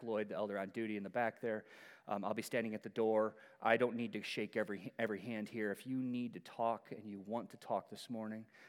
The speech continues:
about how you can have a relationship with Jesus Christ that forgives and washes you clean,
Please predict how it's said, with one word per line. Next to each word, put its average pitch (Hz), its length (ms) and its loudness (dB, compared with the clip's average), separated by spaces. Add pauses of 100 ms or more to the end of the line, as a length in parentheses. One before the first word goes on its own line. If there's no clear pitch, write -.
(140)
about 101 220 -2
how 98 120 -4
you 101 200 -6
can 110 160 -10
have 104 280 -2 (100)
a 104 120 -4 (100)
relationship 104 560 -8 (540)
with 98 100 -16
Jesus 101 320 -10
Christ 101 360 -6
that - 120 -16
forgives 104 380 -4
and 98 120 -10
washes 101 440 -10
you 98 80 -10
clean, 92 340 -8